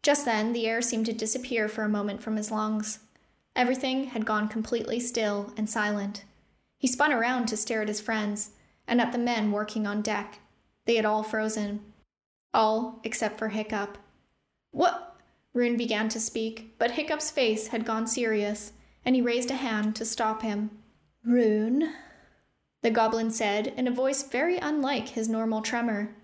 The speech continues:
It dawned on him then. "You're not a goblin." For the first time, he noticed the faintest shimmer. He would have never seen it if Hiccup had not allowed it.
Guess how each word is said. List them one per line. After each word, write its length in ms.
It 160
dawned 300
on 140
him 180
then. 320
"You're 160
not 200
a 140
goblin." 720
For 100
the 80
first 380
time, 500
he 140
noticed 420
the 80
faintest 460
shimmer. 440
He 100
would 200
have 100
never 300
seen 320
it 320
if 160
Hiccup 460
had 200
not 180
allowed 360
it. 260